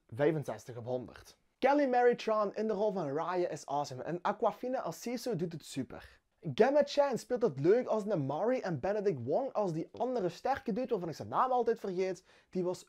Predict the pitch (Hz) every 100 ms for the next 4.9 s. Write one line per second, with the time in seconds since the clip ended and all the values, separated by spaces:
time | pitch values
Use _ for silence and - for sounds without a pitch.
0 | - 165 123 - 117 107 113 113 104 95
1 | - - 233 226 220 - 147 131 135 120
2 | - - - - _ 233 247 - 202 196
3 | - _ 170 233 - 185 175 - 156 -
4 | 113 123 104 - - 110 - - -